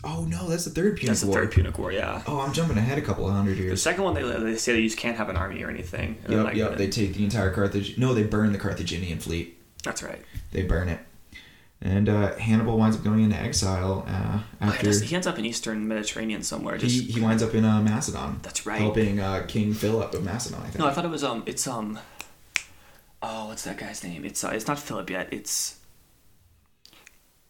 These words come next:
Speaker 2: Me-, Me-, uh, Mer-, Mer-, Mer-, um, starts with an M.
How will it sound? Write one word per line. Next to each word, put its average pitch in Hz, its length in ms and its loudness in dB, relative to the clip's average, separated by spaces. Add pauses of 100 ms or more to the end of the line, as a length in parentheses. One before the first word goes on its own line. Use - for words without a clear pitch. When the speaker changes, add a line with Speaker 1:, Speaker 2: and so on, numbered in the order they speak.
(680)
Speaker 2:
Me-, 113 180 -8 (220)
Me-, 110 280 -10
uh, - 220 -8 (840)
Mer-, 110 140 -6 (200)
Mer-, 101 140 -6
Mer-, 104 520 -6
um, 95 340 -8 (440)
starts - 320 -6
with 90 80 -8
an 87 80 -2
M. 87 160 -6